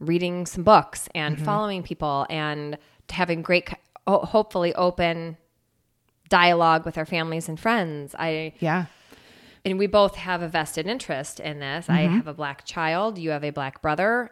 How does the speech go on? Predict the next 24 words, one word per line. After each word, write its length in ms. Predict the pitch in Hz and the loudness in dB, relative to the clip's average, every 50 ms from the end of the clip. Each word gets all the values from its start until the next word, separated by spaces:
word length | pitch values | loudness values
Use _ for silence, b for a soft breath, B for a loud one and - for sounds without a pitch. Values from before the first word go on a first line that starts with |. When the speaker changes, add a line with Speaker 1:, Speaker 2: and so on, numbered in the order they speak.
| - - | -10 -10
Speaker 1:
And 440 | 170 156 147 147 143 147 143 151 151 b b b b b b b b b b b _ _ _ _ _ _ _ _ _ _ _ _ _ _ _ _ - | -8 -8 -8 -8 -8 -10 -10 -12 -14 b b b b b b b b b b b _ _ _ _ _ _ _ _ _ _ _ _ _ _ _ _ -2
it's 360 | - 170 170 - - - - | -2 -2 -2 -4 -10 -8 -8
just 180 | - 165 - - | -6 -6 -6 -4
one 100 | 175 170 | -4 -2
of 80 | 170 170 | -2 0
those 180 | 170 160 156 | -2 -2 -2
things 300 | - 175 175 175 170 180 | -4 -8 -8 -8 -6 -4
where 140 | 170 156 143 | -4 -2 -2
I, 400 | 90 147 147 147 147 147 131 - - _ _ - | 0 0 0 0 -2 -2 -4 -6 -10 _ _ -4
I, 140 | 165 - - - - | -4 -4 -4 -2 0
I 180 | 165 170 160 | 2 2 4
absolutely 600 | 160 190 214 - - - 175 170 208 - - 165 | 4 2 2 0 -4 -6 -4 -4 -4 -4 -4 -6
feel 440 | 151 - - 156 151 151 151 151 - - _ _ _ _ _ _ _ _ _ _ _ 123 | -8 -6 -6 -4 -4 -4 -4 -6 -8 -12 _ _ _ _ _ _ _ _ _ _ _ -10
convicted 640 | - 180 160 151 170 220 247 - - 165 143 143 147 | -8 -8 -6 -2 -2 -2 -2 -2 -2 -4 -4 -2 -2
that 180 | 151 143 - - | -4 -4 -2 -2
there's 240 | 156 147 147 147 - | -2 -2 -2 -4 -4
no 200 | 175 175 170 170 | -4 -2 -2 -2
more 520 | 165 165 156 156 151 147 143 143 151 - _ _ _ _ _ _ _ _ _ _ - | 0 0 0 0 2 0 0 -2 -4 -8 _ _ _ _ _ _ _ _ _ _ -6
just 220 | - 180 165 - | -4 -4 -4 0
watching 380 | 170 165 143 156 - - 160 151 | 2 2 2 2 0 -4 -6 -8
it 80 | 113 | -8
play 240 | - - 151 139 127 | -6 -4 -4 -4 -2
out. 360 | 127 120 107 78 - - - - | -4 -4 -4 -6 -8 -12 -6 -2
Speaker 2:
Yep. 280 | 180 156 120 - - | -2 0 0 -2 -6